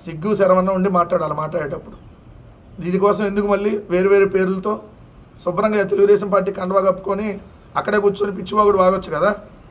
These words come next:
మళ్ళీ దీనికోసం విశ్రాంత ఐఏఎస్ అధికారి, విశ్రాంత ఐపీఎస్ అధికారి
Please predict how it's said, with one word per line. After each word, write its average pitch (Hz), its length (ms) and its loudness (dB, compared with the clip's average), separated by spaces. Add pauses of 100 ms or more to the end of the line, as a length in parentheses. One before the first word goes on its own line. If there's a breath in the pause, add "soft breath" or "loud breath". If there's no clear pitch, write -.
(440)
మళ్ళీ 180 180 2
దీనికోసం 196 600 0 (400)
విశ్రాంత 208 440 0
ఐఏఎస్ 202 400 4
అధికారి, 185 360 -4
విశ్రాంత 180 460 -4
ఐపీఎస్ 202 400 -2
అధికారి 185 500 -2